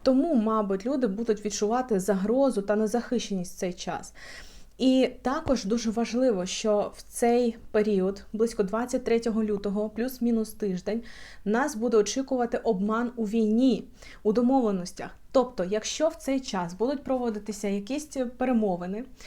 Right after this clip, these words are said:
то ми можемо очікуван-, очікувати, що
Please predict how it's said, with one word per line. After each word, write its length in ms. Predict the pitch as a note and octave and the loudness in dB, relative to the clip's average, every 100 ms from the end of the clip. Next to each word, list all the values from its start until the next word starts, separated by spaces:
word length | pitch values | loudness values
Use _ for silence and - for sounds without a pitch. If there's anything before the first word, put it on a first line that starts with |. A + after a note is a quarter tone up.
| - - - - - - - - | -18 -16 -18 -18 -20 -20 -20 0
то 280 | C4+ C4 B3 | 4 6 6
ми 140 | A3 | 4
можемо 360 | C#4 D#4+ D4 C4+ | 2 2 4 4
очікуван-, 680 | A#3+ B3+ C4 C4 A#3+ A#3+ A#3+ - | 2 0 -4 -2 0 2 0 0
очікувати, 760 | A3+ - C4+ C4+ B3 B3 A#3 | 0 0 -2 0 0 2 0
що 520 | A#3 - B3+ C4+ C#4+ | 0 -4 2 2 2